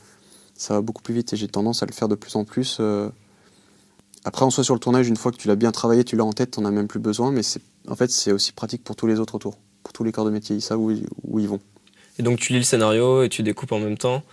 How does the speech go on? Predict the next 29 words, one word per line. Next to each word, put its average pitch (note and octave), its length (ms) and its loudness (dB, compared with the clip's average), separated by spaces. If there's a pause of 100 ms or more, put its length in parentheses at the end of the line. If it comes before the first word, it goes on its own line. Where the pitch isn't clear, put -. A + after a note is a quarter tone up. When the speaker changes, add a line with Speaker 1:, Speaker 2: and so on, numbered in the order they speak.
(300)
Speaker 1:
Ouais. A#2+ 220 4
Speaker 2:
Comment A2+ 240 -2
tu G#2+ 800 -6 (720)
Speaker 1:
Bah, A#2 100 8
Speaker 2:
t'as G#2 60 4
Speaker 1:
tu G#2 100 6
le C3 60 10
lis, D3 300 8
tu D3+ 120 2
le B2+ 60 4
visualises C3 400 6
dans C3 140 4
ta, A2 380 4
dans A2 120 2
ta G#2+ 140 -2
tête, D3 340 0
et - 20 -4
puis - 180 -4
après, A#2+ 300 -2
tu, G#2 680 -8 (840)
ouais, G2 160 -2
tu, - 140 -16 (100)
tu F2 200 -8 (160)
fais - 140 -10
tes - 140 -14
petits - 160 -10
signes, G#2+ 240 -2
et G#2+ 60 -2
cetera. G2 360 -6